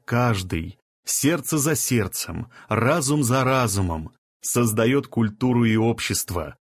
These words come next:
не похожие ни на что из того, с чем мы сталкивались до сих пор, и очень похожие на те, которые мы осмеливались бы представить.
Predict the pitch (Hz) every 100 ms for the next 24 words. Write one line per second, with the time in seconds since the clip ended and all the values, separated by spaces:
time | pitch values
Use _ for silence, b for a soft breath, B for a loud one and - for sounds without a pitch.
0 | - 101 113 139 123 180 196 151 180 165
1 | 180 202 185 - - 175 160 - - 143
2 | 175 156 - - 170 165 160 135 - 143
3 | 147 120 131 139 127 107 107 117 - 117
4 | - - 95 85 - _ _ _ _ 110
5 | 104 98 143 135 117 104 101 95 117 113
6 | 98 90 85 82 - 107 131 - b b
7 | b - 95 117 123 127 120 123 117 -
8 | 107 104 135 139 131 131 113 101 113 110
9 | 107 - - 104 87 82 - -